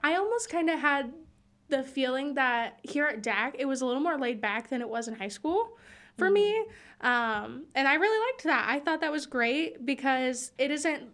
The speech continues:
Speaker 1: they're laid back because they don't care. They're laid back because they understand, is how I kind of took it. And, like,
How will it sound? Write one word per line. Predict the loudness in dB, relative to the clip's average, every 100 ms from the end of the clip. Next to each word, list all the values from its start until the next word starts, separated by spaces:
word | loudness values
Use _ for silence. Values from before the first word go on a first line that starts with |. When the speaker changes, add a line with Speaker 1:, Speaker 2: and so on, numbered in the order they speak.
| -2
Speaker 1:
they're | 0 2
laid | 0 -2 -2
back | 0 0 -2 -4 -6
because | -4 -2 -2
they | -2
don't | -2 -6
care. | -4 0 0 0
They're | -2 -2
laid | -2 -2 -2
back | -2 -2 -4
because | -8 -6 -6 -4
they | -4
understand, | -4 -6 -6 -6 -4 -4 -4 -6 -10
is | -6
how | -4
I | 0 0 0 -2 -6 -20 -20 -20 -8
kind | -2 0
of | 0
took | -4 -4 -2
it. | -2
And, | -2 -2 -2
like, | -2 -6